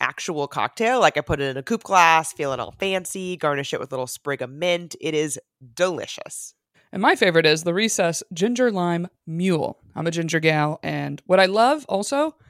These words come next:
Speaker 2: not too sweet. Perfect amount of just a little, little sweet treat.
Speaker 1: They're absolutely delicious, and you can get fifteen percent off Recess Mocktails now at take a recess dot com slash F M H,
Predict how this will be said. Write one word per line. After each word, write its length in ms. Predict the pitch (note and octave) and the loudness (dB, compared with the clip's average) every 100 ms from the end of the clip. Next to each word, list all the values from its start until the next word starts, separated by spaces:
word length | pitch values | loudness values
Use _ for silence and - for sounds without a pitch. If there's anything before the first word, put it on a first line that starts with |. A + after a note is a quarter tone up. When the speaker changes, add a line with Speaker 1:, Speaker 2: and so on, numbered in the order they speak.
| _ _ _ - | _ _ _ -4
Speaker 2:
not 340 | F3 A3 G#3+ - _ - | 6 8 8 6 _ -2
too 160 | G3 | 0
sweet. 360 | - E3+ - - _ _ | 0 -6 -10 -14 _ _
Perfect 240 | - F#3 G3+ | 2 2 2
amount 280 | F#3+ F3+ | 2 2
of 40 | E3+ | 0
just 220 | - - - | -6 -8 -6
a 60 | |
little, 260 | E3+ A3 A3 | -4 -4 -4
little 220 | A#3 C#4 B3+ | -4 -2 -2
sweet 260 | B3 A3+ | -4 -6
treat. 260 | - D#3 - _ _ _ _ - | -8 -10 -12 _ _ _ _ -4
Speaker 1:
They're 180 | D#3+ - | -2 6
absolutely 500 | E3 F3+ - G#3 G#3 | 6 6 2 -4 -4
delicious, 720 | F#3 D3 C#3 C3 C#3 - - - | -2 -2 0 0 0 -2 -6 -2
and 300 | D#3 D#3+ D#3 | 2 2 2
you 100 | F#3 | -6
can 140 | A#3+ | -2
get 240 | A3+ G3+ - | 2 2 4
fifteen 420 | A3+ - B3 G3+ | 2 0 -8 -4
percent 360 | A3+ - G3+ | -6 -2 -2
off 280 | A2+ F3+ F3 | 2 2 2
Recess 340 | D#3+ D#3 D3+ C#3+ | -2 -4 -4 -4
Mocktails 480 | A#2+ - B2 B2+ | -6 -2 -2 -2
now 440 | D#3+ A3 D3+ C3 D3+ | 0 2 4 2 2
at 320 | C3+ C3+ - | 2 2 0
take 220 | - F#3+ C#4 | -4 -4 -4
a 80 | |
recess 400 | A3+ F#3+ G3+ G3 | -4 -2 0 -2
dot 240 | - E3 - | 0 -4 -4
com 380 | C#3+ B2 C3+ D#3 | -2 0 -2 -4
slash 420 | C#3+ C3 D#3+ - | -2 0 0 -4
F 160 | D3 G3 | -4 -4
M 100 | F#4 | -4
H, 320 | - - | -6 -10